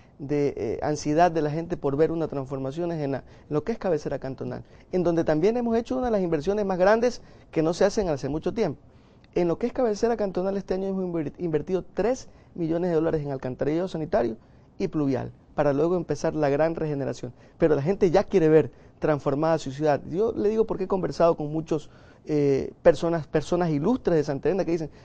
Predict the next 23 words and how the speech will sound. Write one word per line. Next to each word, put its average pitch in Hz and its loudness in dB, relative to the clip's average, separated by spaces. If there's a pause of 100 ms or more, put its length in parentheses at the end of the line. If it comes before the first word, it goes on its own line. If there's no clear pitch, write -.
(140)
"Bueno, 185 -2
hijo, 196 4
pero, 135 0
pero 139 0
ya 170 2
queremos 208 -2
ver 208 0
que - -6
Santa 147 -4
Elena 185 0 (220)
se 143 -4
vaya 170 2
transformando". 160 -2
Y 135 0
yo 143 0
les 180 0
explico, - -6
"Pero, 131 -6
compañeros, 147 -6 (320)
hay 131 -2
que 151 -4
tener 147 -4
paciencia, 214 -2